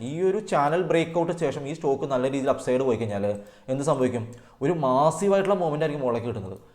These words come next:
പിന്നെ ചിലപ്പോൾ ആ ഒരു മൂവ്മെന്റ് കണ്ടിന്യൂ ചെയ്ത് പോകാനുള്ള ചാൻസും കൂടി വളരെ കൂടുതലാണ് ഇങ്ങനെയുള്ള സെ-, ഇങ്ങനെയുള്ള സ്റ്റോക്കുകൾ. അപ്പോൾ അതുകൊണ്ട് എന്ത് ചെയ്യുക നിങ്ങൾ? ഇങ്ങനെ സെക്ടർ ബ്രേക്ക് ഔട്ടുള്ള സ്റ്റോക്കുകൾ സെലക്ട് ചെയ്യുമ്പോൾ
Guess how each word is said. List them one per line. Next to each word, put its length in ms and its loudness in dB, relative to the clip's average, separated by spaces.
പിന്നെ 180 0
ചിലപ്പോൾ 220 6
ആ 140 8
ഒരു 160 6
മൂവ്മെന്റ് 320 2
കണ്ടിന്യൂ 420 2
ചെയ്ത് 160 2
പോകാനുള്ള 400 2
ചാൻസും 400 0
കൂടി 180 4
വളരെ 260 6
കൂടുതലാണ് 380 10
ഇങ്ങനെയുള്ള 260 4
സെ-, 120 0
ഇങ്ങനെയുള്ള 300 2
സ്റ്റോക്കുകൾ. 280 2
അപ്പോൾ 160 6
അതുകൊണ്ട് 280 6
എന്ത് 100 2
ചെയ്യുക 200 6
നിങ്ങൾ? 140 4
ഇങ്ങനെ 280 0
സെക്ടർ 320 2
ബ്രേക്ക് 320 6
ഔട്ടുള്ള 220 2
സ്റ്റോക്കുകൾ 320 2
സെലക്ട് 240 -2
ചെയ്യുമ്പോൾ 260 -4